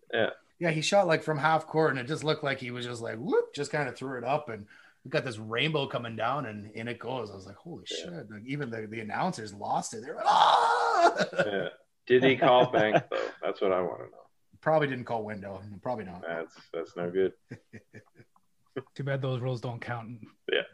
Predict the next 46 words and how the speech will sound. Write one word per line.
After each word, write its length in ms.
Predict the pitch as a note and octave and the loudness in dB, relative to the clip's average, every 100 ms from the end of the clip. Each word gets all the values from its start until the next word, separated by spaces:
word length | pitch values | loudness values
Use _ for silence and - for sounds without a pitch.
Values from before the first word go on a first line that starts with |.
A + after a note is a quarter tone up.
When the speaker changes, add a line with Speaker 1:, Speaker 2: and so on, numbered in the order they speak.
| - | -12
Speaker 3:
actual 380 | - C#3 - C#3+ | -10 -8 -2 0
Speaker 2:
<laughs> 60 | |
Yeah, 60 | D#3 | 2
Speaker 3:
N 60 | D3+ | 2
B 80 | C3 | 0
A. 260 | - - | 0 -2
Speaker 2:
yeah. 140 | - A#2 | 0 4
Speaker 1:
Those, 160 | A#2 - | 4 4
those 340 | G#3+ C3 - G#2+ | 6 8 6 4
are, 120 | - - | 0 4
those 220 | D3 C#3+ | 4 6
are 40 | A#2+ | 2
the 80 | |
street 320 | G#2+ - G3+ D3 | 0 2 4 6
rules. 300 | B2 G2+ G2 - | 6 6 4 -4
Speaker 3:
<laughs> 1600 | D#3+ A#2+ G3 C3+ - A2 - G#3+ - G#3 - _ _ _ - _ - | -6 2 2 2 -2 -6 0 0 0 -8 -10 _ _ _ -20 _ -2
My 160 | F3+ | 0
penalty 260 | F3 F#3 F3 | 4 4 4
box 360 | D#3+ D#3 C3+ | 2 0 -2
includes, 540 | D3+ C3+ D3 D3+ C#3 B2 | -8 -6 -2 -2 -2 -4
uh, 280 | C#3 C3 A#2+ - - | -2 0 -2 -8 -12
the 80 | D3+ | -6
Bucks, 580 | C#3 C3+ - - - - | -4 -6 -8 -14 -14 -12
Milwaukee 400 | D#3+ C#3+ D3 C#3 | -8 -4 -2 -2
Bucks, 360 | C3 C3 B2 - | -2 -2 -2 -6
and 320 | B2 A2+ G#2+ | -8 -8 -10
Giannis. 540 | G#2+ A2 G#2 G2+ - | -12 -14 -14 -18 -12
Speaker 2:
More 180 | - G3+ | 2 8
N 140 | G3 D3 | 8 8
B 100 | A#2+ | 0
A. 200 | G#2+ F#2 _ | -4 -8 _
Speaker 3:
Yeah, 300 | C3+ E3+ A3 - | 0 4 4 2
more 280 | D3+ E3+ F#3 | 2 6 6
N 100 | F#3+ | 8
B 80 | F3+ | 6
A, 260 | E3 D#3+ | 6 4
hating 280 | C#3+ D#3+ D#3 | 2 0 0
on 140 | D#3+ | 0
the 80 | D#3+ | 0
N 140 | D3+ D3 | 0 -2
B 80 | |
A. 280 | C3+ B2+ B2+ - - | -4 -6 -10 -10 -10
Historic 400 | D3 B3 B3 A#3+ | 0 6 6 6
five-game 520 | A3 G#3 F#3+ F#3+ F3 | 6 6 6 4 4
losing 260 | E3+ D#3+ | 4 2
streak. 340 | C#3 - B2 | -2 -4 -8